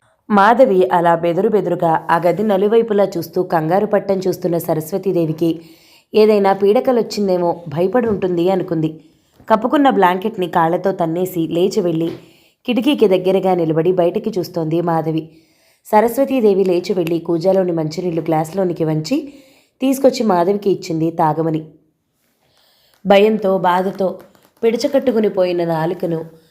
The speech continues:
చల్లని నీళ్లు తగిలేసరికి చల్లుమన్నట్లయింది మాధవికి. "ఏదైనా పీడకలొచ్చిందా మాధవి?" కూతురి దగ్గరికెళ్ళి భుజం మీద చేయి వేసి ఆప్యాయంగా అడిగింది. "అవునమ్మా, కల కాదది,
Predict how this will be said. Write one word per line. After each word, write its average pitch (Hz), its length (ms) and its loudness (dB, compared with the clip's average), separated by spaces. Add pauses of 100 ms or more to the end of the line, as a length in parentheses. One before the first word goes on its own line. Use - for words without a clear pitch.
(320)
చల్లని 226 420 2
నీళ్లు 190 280 -2
తగిలేసరికి 175 800 -2 (100)
చల్లుమన్నట్లయింది 170 880 0
మాధవికి. 160 680 -2 (640)
"ఏదైనా 190 360 2
పీడకలొచ్చిందా 190 800 -2
మాధవి?" 175 680 -2 (560)
కూతురి 202 340 0
దగ్గరికెళ్ళి 175 560 -2
భుజం 175 300 -2
మీద 226 140 -2
చేయి 180 320 -4
వేసి 175 380 -4
ఆప్యాయంగా 165 640 0
అడిగింది. 156 440 -2 (1120)
"అవునమ్మా, 196 640 0 (460)
కల 220 140 2
కాదది, 208 720 -2